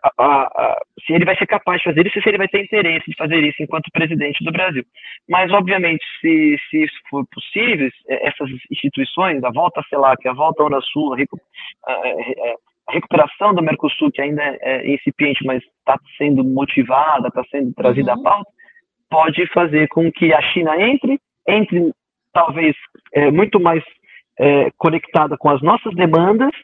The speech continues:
Speaker 1: e que aí, obviamente, é, possa satisfazer uma série de interesses. E aí a ver como é que os Estados Unidos se posicionará nisso, né? Que ele, obviamente,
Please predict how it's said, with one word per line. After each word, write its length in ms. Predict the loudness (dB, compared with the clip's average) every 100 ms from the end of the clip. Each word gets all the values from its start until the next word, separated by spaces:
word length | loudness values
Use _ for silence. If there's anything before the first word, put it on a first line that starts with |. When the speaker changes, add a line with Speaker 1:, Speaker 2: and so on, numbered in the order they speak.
| _ _ _ -6
Speaker 1:
e 80 |
que 160 | -4 -2
aí, 200 | 0 2
obviamente, 1300 | 2 0 0 0 0 -2 -2 -2 0 2 2 0 0
é, 240 | -4 -4 -4 -4
possa 280 | -2 0 -2 -4
satisfazer 600 | -4 0 0 2 0 -2 _ -4
uma 160 | 0 0 0
série 380 | -2 0 0 -4
de 180 | -6 -4
interesses. 540 | -2 0 0 -2 -8 -14 _ -20 _ -8
E 80 | -2
aí 140 | 0
a 80 | 0
ver 180 | -2 -8
como 160 | -6
é 60 | -6
que 60 | -6
os 60 |
Estados 200 | -6 -4
Unidos 140 | -4 -4
se 80 |
posicionará 640 | -6 -6 -6 -4 0 2 0
nisso, 420 | 0 -4 -6 -10
né? 180 | -10 -10 -8
Que 100 | -4
ele, 220 | -2 -4
obviamente, 680 | -4 -6 -4 -4 -4 -8